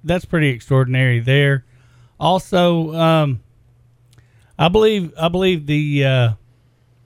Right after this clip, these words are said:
a lot of the differences in the, uh, performance is due to the, uh, the lack of practice, uh, this year, uh, like we had last year with the pandemic going on as well.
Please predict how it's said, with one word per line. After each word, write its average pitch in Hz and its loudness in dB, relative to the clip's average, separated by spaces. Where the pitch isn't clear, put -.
a 151 -2
lot 170 2
of 143 -2
the 139 -2
differences 143 -2
in 143 2
the, 135 0
uh, 123 2
performance 165 -4
is 127 -2
due 165 2
to 160 0
the, 151 0
uh, 147 2
the 170 -4
lack 175 0
of 135 -10
practice, 156 -4
uh, 120 0
this 127 -2
year, 127 2
uh, 123 4
like 127 0
we 127 0
had 131 2
last 131 2
year 120 2
with 120 -2
the 120 -6
pandemic 120 2
going 113 0
on 117 2
as 110 -4
well. 120 2